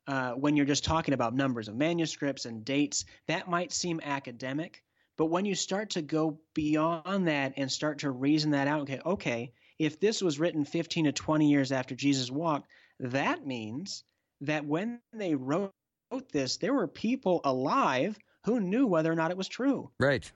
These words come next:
Speaker 1: And, and, and that starts the wheels turning of, okay, this is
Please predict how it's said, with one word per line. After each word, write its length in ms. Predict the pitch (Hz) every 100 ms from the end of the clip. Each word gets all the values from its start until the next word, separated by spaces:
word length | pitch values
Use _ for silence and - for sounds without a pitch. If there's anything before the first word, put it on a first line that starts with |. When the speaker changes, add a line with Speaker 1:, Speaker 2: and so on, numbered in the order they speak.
| _
Speaker 1:
And, 220 | 147 143
and, 280 | 160 151 143 -
and 240 | 147 135 -
that 240 | 165 202
starts 340 | - - 160 -
the 100 | 151
wheels 260 | 143 139
turning 280 | - 156 143
of, 80 | 139
okay, 440 | 147 185 - 135
this 300 | 120 151 202
is 480 | - 196 190 151 -